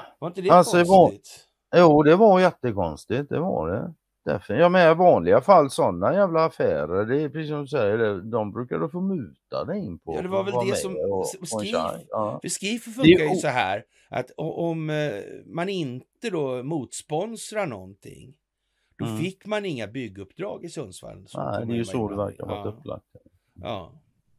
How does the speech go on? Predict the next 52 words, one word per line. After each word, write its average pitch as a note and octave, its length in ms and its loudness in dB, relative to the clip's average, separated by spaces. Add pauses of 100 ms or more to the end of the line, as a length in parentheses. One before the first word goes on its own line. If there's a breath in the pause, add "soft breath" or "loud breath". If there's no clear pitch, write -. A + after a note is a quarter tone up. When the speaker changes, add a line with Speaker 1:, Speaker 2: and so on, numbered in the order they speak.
(220)
Speaker 2:
Nu G2 160 0
är G#2+ 40 2
det C#3 100 4
inte A2+ 160 -2
bevisat F2 500 -4
rättsligt E2+ 440 -8
än F2+ 180 -2
att C#2+ 120 -8
det - 180 -6
är D3 60 -2
så, G2 220 -6
men E2+ 200 -6
det G2+ 80 -2
är G#2 40 -2
väl A2 140 -2
den G#2 180 -2
tesen E2 380 -10
de E2 140 -8
driver D#2+ 420 -10
här G#2+ 180 -10
nu. - 440 -18
Speaker 1:
Mm. F#2+ 840 -14 (2000)
Mm. E2 200 -20 (560)
Speaker 2:
Jo, E3 300 10
när F#3 160 10
det G3 80 8
är F2+ 240 2
så, F3+ 180 0
när E3+ 140 6
kulturen B2 600 0
är G2 200 -2
sån, D3 240 0
då D3 120 2
är - 160 -4
det G#2 60 -16
ju E2 60 -6
jävla G3+ 280 2
märkligt B2+ 520 -2
när C3 120 -4
de A#2+ 160 0
bara A2+ 200 4
ringer G2 420 -2
out F2 160 -4
of F2+ 120 -12
the F#2+ 80 -12
blue C#2+ 380 -10
till B2+ 100 -8
någon C#3 240 -8
och B2 100 -8
frågar, F#2 340 -6
"Vill F2+ 160 -8
du, E2 80 -12